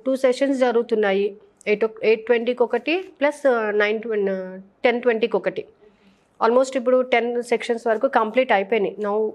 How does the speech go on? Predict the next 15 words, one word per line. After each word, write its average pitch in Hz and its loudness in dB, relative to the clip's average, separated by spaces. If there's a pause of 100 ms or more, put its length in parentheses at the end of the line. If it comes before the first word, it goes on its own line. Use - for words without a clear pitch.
ఈ 226 2
మంత్ 226 0
నుంచి 247 -2
ఎలెవెన్త్ 226 0
and 247 -4
ట్వెల్త్ 214 -4
సెక్షన్స్ 226 -10
స్టార్ట్ 202 0
అవుతున్నాయి. 185 -6 (720)
మెడిటేషన్, 269 2
ఆ, 240 2
మెడిటేషన్ 247 0
క్లాస్ 226 0
కూడా 285 2 (120)
సెవెంత్ 240 -2